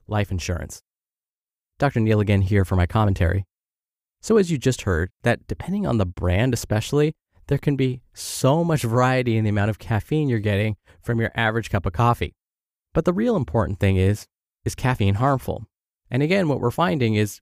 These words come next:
it's really not for most people. But the one thing we need to make sure we understand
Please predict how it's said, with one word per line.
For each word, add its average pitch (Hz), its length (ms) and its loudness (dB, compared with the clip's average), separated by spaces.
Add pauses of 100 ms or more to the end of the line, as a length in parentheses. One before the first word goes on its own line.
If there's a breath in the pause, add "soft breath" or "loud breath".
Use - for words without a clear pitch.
(100)
it's - 220 -4
really 202 340 -2
not 131 340 0
for 113 140 -2
most 104 240 -2
people. - 340 -8 (480)
But 131 120 -8
the 156 80 0
one 220 200 0
thing 180 260 0
we 135 100 2
need 139 200 -2
to 135 60 -2
make 113 200 0
sure 131 220 -4
we 113 120 -2
understand 110 560 -2